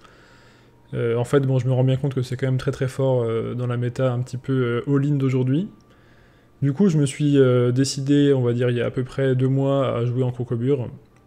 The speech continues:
Et, euh, juste quand je, j'allais en acheter, elles étaient à ce moment-là à trente-cinq, quarante millions H D V.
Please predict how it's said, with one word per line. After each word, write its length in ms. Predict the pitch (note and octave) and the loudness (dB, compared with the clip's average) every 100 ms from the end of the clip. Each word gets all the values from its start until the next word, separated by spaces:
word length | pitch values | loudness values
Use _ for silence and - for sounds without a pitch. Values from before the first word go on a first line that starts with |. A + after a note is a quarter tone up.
| _ | _
Et, 160 | C3 A#2+ | -6 -4
euh, 1200 | A2+ A2 G#2+ - - - - A2+ A#2 A#2 A#2+ A#2+ | -2 -4 -6 -8 -8 -10 -10 -10 -10 -10 -8 -6
juste 280 | A#2+ C#3+ E3 | -2 0 -2
quand 200 | - C#3 | -2 0
je, 300 | B2+ B2+ A#2+ | 2 2 2
j'allais 400 | A#2 B2 C#3 C3+ | 2 2 4 2
en 100 | A#2+ | 2
acheter, 320 | A#2+ - C#3+ | -2 -2 0
elles 140 | D3+ A#2 | 0 0
étaient 160 | A2 | 0
à 100 | A#2+ | -2
ce 80 | A2+ | -2
moment-là 420 | B2+ B2+ B2+ C3 A#2 | -2 0 2 0 0
à 40 | |
trente-cinq, 440 | - C#3 C3 D3+ | -2 -4 -2 -4
quarante 280 | C#3 C3+ C3+ | -2 -2 -2
millions 260 | C#3 C#3 C3 | -2 -2 -2
H 100 | A#2+ | -2
D 100 | A#2+ | -2
V. 160 | C#3 | -4